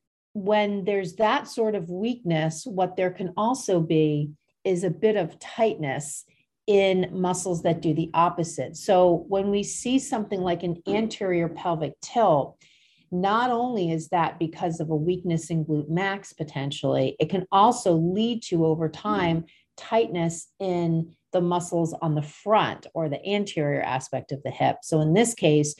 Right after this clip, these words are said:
we're looking at the rectus, uh, femoris, which is part of the quadriceps and responsible for hip flexion.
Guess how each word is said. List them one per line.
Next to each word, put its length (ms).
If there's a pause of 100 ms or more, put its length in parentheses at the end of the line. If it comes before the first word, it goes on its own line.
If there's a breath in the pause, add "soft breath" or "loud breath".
(240 loud breath)
we're 120
looking 480
at 400 (160)
the 100
rectus, 720 (140)
uh, 460 (200)
femoris, 540
which 200
is 100
part 200
of 60
the 60
quadriceps 920 (240 soft breath)
and 100
responsible 580
for 140
hip 260
flexion. 680